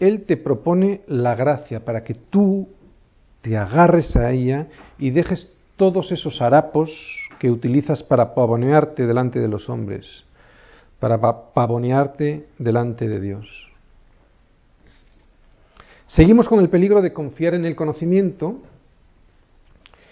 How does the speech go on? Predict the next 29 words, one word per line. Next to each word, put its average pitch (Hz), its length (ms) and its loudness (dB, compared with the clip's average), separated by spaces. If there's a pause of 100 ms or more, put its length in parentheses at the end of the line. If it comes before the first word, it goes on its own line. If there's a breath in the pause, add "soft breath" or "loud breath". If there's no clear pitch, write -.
y 143 120 -2
ahora 165 140 6
vemos, 180 640 0
hemos 151 220 -2
visto 185 240 -2
lo 117 140 0
que 123 80 -4
aprendían, 151 600 -2
ahora 160 180 0
vemos 185 340 -4
lo 131 200 2
que 139 120 -2
enseñaron. 120 640 -2 (1080)
¿Mm? 127 180 -6 (840 soft breath)
No 170 240 6
solo 240 200 6
se 208 120 -2
sentían 190 440 2
seguros 180 440 0
de 127 80 0
lo 117 100 0
que 123 100 -6
aprendieron, 170 680 0 (220 loud breath)
sino 185 400 2 (120)
también 220 640 6
de 147 100 4
lo 139 100 4
que 139 80 -4
enseñaban 127 800 2